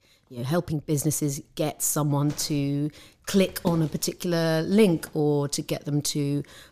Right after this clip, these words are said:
follow through and, um, sign up to this bank, uh, because you've all, we've all been through processes where we've got, "Oh God, this is, this is a pain in the arse. I'm not gonna finish this process." And we do a lot of work kind of optimizing those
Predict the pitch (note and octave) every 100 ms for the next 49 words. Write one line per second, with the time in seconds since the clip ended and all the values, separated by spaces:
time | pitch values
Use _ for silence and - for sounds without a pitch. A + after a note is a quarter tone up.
0 | - - F3+ E3 D#3+ D3+ - E3 D#3 D3+
1 | D3+ - D3 C#3+ C#3 C#3 C#3 - - D3
2 | C#3 C#3 C3+ C3+ - F#3 A3+ D4+ - -
3 | D3+ D3 - F3 C#3+ - - - - -
4 | D#3 D3 C3+ C3+ D#3 D#3 F3 F3+ E3+ -
5 | F#3 E3+ F3+ D#3 E3 D3+ E3 - D#3+ -
6 | C#3+ D3 D3+ C3+ C3 D3 D3 - D#3+ D#3
7 | D3 D#3 D3+ D3+ - - - F3 D3+ E3+
8 | C#3+ C#3+ C#3+ D3 D3 D#3 - D3+ C3 -
9 | D3+ C3+ - - - - - D3+ - -
10 | - - - - - E3 D#3+ D#3+ D#3+ D#3+
11 | D3+ D3 C#3+ C#3 D#3+ D3+ D3 - - C#3+
12 | C3+ D#3 - - D3+ C3+ C3+ C3+ C#3+ C#3
13 | C#3 -